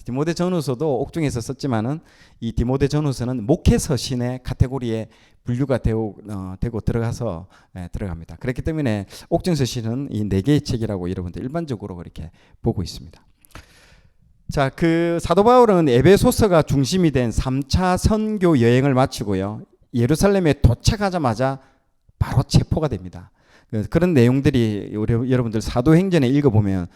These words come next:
나옵니다. 그래서 유대인들에게 죽을 뻔한 위기를, 예, 로마 군대가 직접 개입해가지고 빼내어가지고 바로 가이사라 감옥에서 이 년간 투옥이 됩니다.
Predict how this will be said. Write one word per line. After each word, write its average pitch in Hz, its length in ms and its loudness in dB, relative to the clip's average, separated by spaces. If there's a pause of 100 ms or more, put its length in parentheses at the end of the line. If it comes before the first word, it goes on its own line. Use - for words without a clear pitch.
(200)
나옵니다. 90 560 -6 (420)
그래서 185 380 4 (280)
유대인들에게 196 840 4
죽을 285 360 0
뻔한 208 380 0
위기를, 151 560 -2 (440)
예, 104 160 -4
로마 151 300 4
군대가 123 720 0 (140)
직접 - 520 0
개입해가지고 110 880 2
빼내어가지고 156 960 2
바로 127 380 -2
가이사라 139 460 0
감옥에서 151 640 0 (180)
이 117 140 -2
년간 143 420 2 (300)
투옥이 196 320 2
됩니다. 85 420 -10